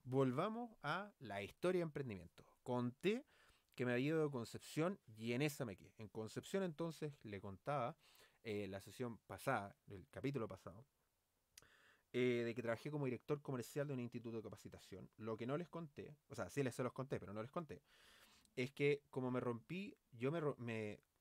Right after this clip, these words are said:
accidenté el dos mil doce, me rompí la rodilla a mediados del dos mil doce. La verdad es que yo no sabía que me había roto la rodilla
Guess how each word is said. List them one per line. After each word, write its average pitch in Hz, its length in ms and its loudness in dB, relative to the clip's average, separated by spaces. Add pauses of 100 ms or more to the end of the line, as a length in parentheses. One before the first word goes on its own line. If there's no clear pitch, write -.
(320)
accidenté 113 500 -2
el 170 100 -2
dos 110 100 -4
mil 101 180 -8
doce, 95 260 -6
me 117 100 -2
rompí 110 400 0
la 127 100 2
rodilla 113 480 0
a 107 160 -2
mediados 110 640 0
del 127 140 -2
dos 117 100 -4
mil 117 200 -6
doce. 95 320 -12
La 110 100 0
verdad 117 160 0
es - 40 -10
que 110 100 -8
yo 113 60 -2
no 120 80 -2
sabía 113 240 -2
que 117 80 -4
me 110 80 -2
había 113 120 -2
roto 107 240 -4
la 101 100 -2
rodilla 101 320 -8